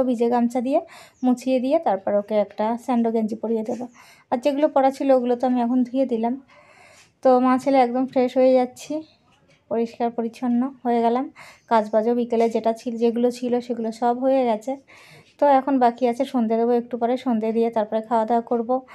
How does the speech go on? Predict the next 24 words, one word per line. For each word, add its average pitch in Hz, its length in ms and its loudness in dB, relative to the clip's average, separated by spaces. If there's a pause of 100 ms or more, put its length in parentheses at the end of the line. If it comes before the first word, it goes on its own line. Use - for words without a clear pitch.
(320)
বাবানকে 220 440 2
নিয়ে 226 200 0
একটু 233 180 -8
পড়তে 226 340 -4
বসাবো। 247 400 -2 (380)
অনেক 311 260 0
দিন 311 200 2
হলো 294 160 4
তোমাদের 269 380 0
বিকেলটা 247 400 -4
শেয়ার 247 340 0
করা 247 180 2
হয় 247 180 0
না, 233 100 -2 (560)
তো 262 60 -4 (140)
ভাবলাম 240 380 0
আজকে 226 260 -2 (160)
তোমাদের 226 320 -2
সাথে 233 220 -4
বিকেলটাই 220 500 -2
শেয়ার 233 280 0 (100)
করি। 226 180 -2 (880)
শনিবারের 247 520 4
বিকেলটা, 220 500 -2